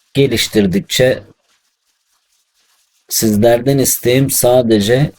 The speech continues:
karşılıklı gol var ve üst seçeneğine yönelmeniz.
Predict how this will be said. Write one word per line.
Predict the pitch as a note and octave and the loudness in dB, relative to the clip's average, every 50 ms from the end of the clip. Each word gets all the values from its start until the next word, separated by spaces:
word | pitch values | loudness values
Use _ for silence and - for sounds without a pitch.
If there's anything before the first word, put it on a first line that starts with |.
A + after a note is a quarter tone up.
| _ | _
karşılıklı | - - G#2+ G#2+ G#2 - - A#2+ A#2+ A2 - - - B2+ | -4 0 0 0 0 -2 -2 -2 -4 -4 -4 -4 -4 -2
gol | A#2 G#2+ A#2 A#2 A2 A2 A2+ | 0 2 2 2 2 2 2
var | C3 C3 B2+ B2 | 2 2 2 2
ve | B2+ C3 - - - | 0 -4 -4 -4 -6
üst | C3 B2+ - - - | -8 -6 -6 -4 -2
seçeneğine | - A2+ G#2 - - A2+ A2 G#2+ G#2+ G#2+ G#2+ A2 G#2+ | 0 -2 0 0 0 0 0 2 2 2 2 2 2
yönelmeniz. | G#2 F2+ D#2 F#2+ G2 G2+ G2 G2 F#2+ F#2 F2+ F2+ F#2 G2 G#2 A#2+ B2+ - - - - | 2 0 0 2 2 2 2 2 2 0 0 0 0 0 -2 -2 -4 -6 -8 -10 -14